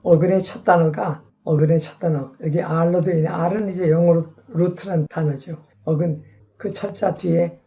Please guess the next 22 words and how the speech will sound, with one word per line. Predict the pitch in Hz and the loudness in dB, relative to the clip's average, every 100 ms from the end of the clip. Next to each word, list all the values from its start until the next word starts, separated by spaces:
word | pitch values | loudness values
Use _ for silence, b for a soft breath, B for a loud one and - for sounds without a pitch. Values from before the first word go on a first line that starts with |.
| _ | _
인이 | 196 185 180 | 0 2 2
들어가요. | - 156 151 - - _ _ - | -2 -8 -10 -14 -20 _ _ -2
인. | 160 147 - - _ | 2 2 0 -18 _
그래서 | - - 151 156 - - _ _ | -10 -10 -6 -6 -6 -10 _ _
어근의 | - 156 160 170 214 - _ _ | 0 2 4 2 -2 -12 _ _
첫 | - - - _ | -14 -14 -14 _
자음 | - 151 156 165 156 | -4 0 2 2 0
뒤에 | - 170 156 165 - - | -2 4 4 4 -10 -4
인이 | 160 160 | 2 2
들어갑니다. | 151 - 131 131 127 143 226 - _ _ _ | 2 -6 -10 -10 -12 -10 -10 -10 _ _ _
그러면 | 196 196 220 208 - _ | 0 0 0 -6 -16 _
과거가 | - 175 170 170 170 | -6 0 2 4 2
되었을 | 160 151 - | 2 -2 -4
때 | 170 | 0
그렇게 | 165 151 | 0 0
되고, | 156 151 147 233 240 - _ _ | -2 -2 -2 -4 -6 -12 _ _
현재가 | - 208 196 190 | -6 -2 -2 -2
되면 | 185 214 208 143 - _ _ | -2 -2 -2 -4 -12 _ _
그렇게 | - 160 175 | -10 -4 0
한 | 175 | 0
다음에 | 170 160 196 233 - _ _ _ _ | 2 0 -2 -8 -16 _ _ _ _
다시 | - 156 240 | -8 -2 0